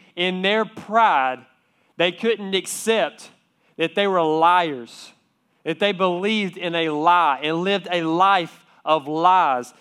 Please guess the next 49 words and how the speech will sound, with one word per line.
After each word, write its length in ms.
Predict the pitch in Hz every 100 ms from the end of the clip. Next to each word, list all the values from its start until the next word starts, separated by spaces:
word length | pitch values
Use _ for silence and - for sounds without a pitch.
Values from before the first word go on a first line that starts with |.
| _
You 60 | -
see, 180 | 220
in 120 | 214 202
their 120 | 196
pride, 680 | - - 233 254 202 180 160 -
they 140 | - 190
picked 360 | 185 254 247
up 180 | 247 226
stones 800 | - - _ 247 254 220 180 170 - -
to 100 | 208
try 220 | 214 233
to 120 | 208
kill 460 | 185 - 254 262 220
him. 400 | 156 156 123 117 _ _ _ _
And 100 | -
he's 120 | 220 220
already 320 | 262 254 240
told 340 | - 262 254
them 180 | 220 202
twice, 500 | - 226 269 220 196
"No, 180 | 254 254
instead, 600 | 190 - 302 311 254 202 - -
you're 100 | 233
trying 280 | 254 269
to 80 | 226
kill 280 | - - 320
me 120 | 247
because 320 | 202 214 220 220
I 180 | 254
told 380 | 254 254 240 196
you 140 | 202 220
the 120 | 175
truth. 500 | - 277 269 160 - _ -
And 160 | 202 214
the 60 |
truth 360 | 208 - 285 277
is, 320 | 262 285 226
is 120 | 190 175
that 200 | 175 220
you 80 |
didn't 240 | 269 247 202
believe 440 | 202 202 269 233
in 340 | 196 196 190 180
the 180 | 214 240
truth, 420 | - 277 220 170 - -
which 220 | 214 214
is 140 | 185
Jesus 480 | 156 180 247 208 -
Christ, 480 | - 254 254 196